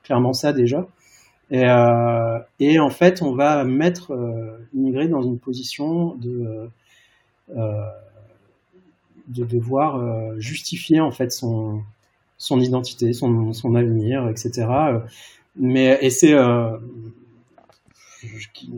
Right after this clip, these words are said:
c'est encore pareil, je, je fais des, des parallèles un peu, un peu étranges, mais en fait aujourd'hui on fait la même chose avec, euh,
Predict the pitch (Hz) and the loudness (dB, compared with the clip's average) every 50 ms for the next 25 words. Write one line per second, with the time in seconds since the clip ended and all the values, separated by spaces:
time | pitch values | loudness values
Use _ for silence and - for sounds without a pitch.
0 | 120 117 113 - - 123 117 117 - 120 117 - 143 143 160 170 170 147 131 123 | -14 -14 -14 -12 -8 -6 -6 -6 -6 -8 -4 -2 0 2 2 2 2 2 0 -4
1 | 120 117 117 - - 135 123 123 120 117 117 117 113 113 113 - _ _ _ _ | -8 -8 -10 -8 -8 -4 -2 0 0 0 0 -2 -4 -6 -8 -12 _ _ _ _
2 | _ _ _ - 120 117 - 123 120 123 123 123 131 131 131 117 117 117 123 120 | _ _ _ -6 -6 -2 0 2 2 4 4 2 2 2 0 -2 -4 -4 -4 -4
3 | 117 113 110 110 104 - 120 117 117 - - 175 170 127 120 113 104 101 127 117 | -4 -4 -6 -8 -6 -6 -6 -6 -4 -2 -2 -2 -2 -2 -4 -6 -8 -8 -10 -10
4 | 120 - 120 120 117 120 127 139 151 139 120 110 - 113 107 110 110 107 104 - | -8 -6 -4 -2 -2 -2 -2 -4 -4 -4 -4 -6 -6 -8 -8 -6 -6 -8 -8 -4
5 | - 131 123 120 110 107 110 117 - - 104 104 | -4 -2 -2 -2 -2 -4 -6 -10 -14 -18 -18 -18